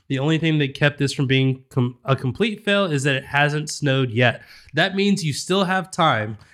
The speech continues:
You can do this." Uh, our train enthusiast of the show, Relzy, says, uh, "Green, yellowy green.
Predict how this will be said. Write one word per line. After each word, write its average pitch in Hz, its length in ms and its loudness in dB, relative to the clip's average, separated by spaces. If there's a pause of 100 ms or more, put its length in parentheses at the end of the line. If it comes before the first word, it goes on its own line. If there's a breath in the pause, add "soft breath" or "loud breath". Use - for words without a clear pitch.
(300 loud breath)
You 220 140 2
can 202 240 -2
do 139 220 2
this." 113 400 -2 (340 loud breath)
Uh, 113 260 2
our 120 100 -4
train 202 240 0
enthusiast 202 720 0
of 170 80 -2
the 160 60 -2
show, 156 220 -2
Relzy, 190 560 -2
says, 143 600 0
uh, 135 280 0
"Green, 190 600 0
yellowy 165 400 0
green. 160 460 2